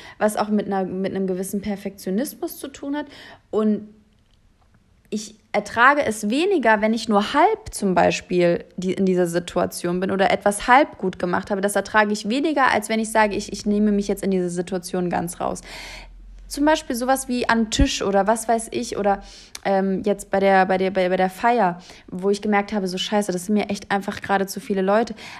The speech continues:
Anstatt, dass man einfach sagt, so, das ist okay, du musst nicht hundert Prozent Performance machen, du musst nicht in einem Familienurlaub immer hundert Prozent gut gelaunt sein. Es ist auch voll okay, auch mal schei-, dass man echt daran so ein bisschen zugrunde geht,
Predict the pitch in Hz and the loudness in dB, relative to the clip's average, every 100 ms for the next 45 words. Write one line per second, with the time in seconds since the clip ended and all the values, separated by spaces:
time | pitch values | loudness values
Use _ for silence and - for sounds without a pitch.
0 | - 220 - 285 294 - 269 240 226 240 | -2 -2 0 0 -2 -4 -4 2 2 2
1 | 247 220 233 226 226 - 220 214 208 202 | -4 -2 2 2 0 0 4 4 4 -2
2 | - _ _ _ - 214 214 247 - 196 | -14 _ _ _ -10 -8 -6 -6 -4 -4
3 | - - 262 269 196 202 233 - - 214 | -6 -6 -2 0 0 -2 -10 -12 2 4
4 | 294 - - 208 196 190 - - - _ | 4 2 -4 0 0 0 -4 -16 -20 _
5 | _ _ _ - 233 226 214 208 214 196 | _ _ _ 4 8 8 6 2 2 0
6 | 202 - 180 180 175 185 185 185 180 - | -2 2 2 2 0 -2 0 -4 -6 -10
7 | - 226 240 339 - 247 240 - 208 208 | -10 0 2 2 0 -4 -4 -4 -4 0
8 | 175 190 190 196 196 196 185 185 185 185 | 0 0 -2 -2 -2 -2 0 2 4 4
9 | 185 - 190 185 190 190 185 190 196 185 | 2 -2 2 2 2 0 -2 -6 -4 -4
10 | 175 185 - 185 180 185 180 185 196 214 | -4 -8 -4 2 2 2 -2 -2 -4 -4
11 | 254 247 - 285 294 294 302 - - 233 | -6 -6 0 0 0 -4 -4 -4 -2 -4
12 | - 285 285 - - - 226 220 233 214 | -2 -4 -4 -16 -18 -6 -6 -2 -4 -2
13 | 285 294 262 226 226 220 220 214 285 - | -4 -4 -2 0 0 0 0 -2 -6 -6
14 | 349 294 - 202 202 302 370 240 190 226 | -4 -4 -8 -6 -2 -2 -2 -2 -2 -2
15 | 285 | -4